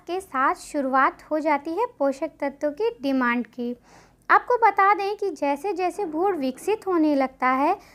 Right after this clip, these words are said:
महिलाओं को ज़्यादा से ज़्यादा पोषक तत्वों की ज़रूरत पड़ने लगती है। ऐसे में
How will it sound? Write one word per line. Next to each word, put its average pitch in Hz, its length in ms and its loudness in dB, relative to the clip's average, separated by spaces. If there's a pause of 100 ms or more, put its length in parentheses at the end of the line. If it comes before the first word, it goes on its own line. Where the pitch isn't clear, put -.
(140)
महिलाओं 294 440 4
को 415 220 0
ज़्यादा 247 440 2
से 359 180 -4
ज़्यादा 285 380 2
पोषक 339 460 -4
तत्वों 302 280 -6
की 427 200 -2
ज़रूरत 262 600 0
पड़ने 247 260 -2
लगती 247 420 -6
है। 254 180 -4 (500)
ऐसे 440 320 2
में 494 100 0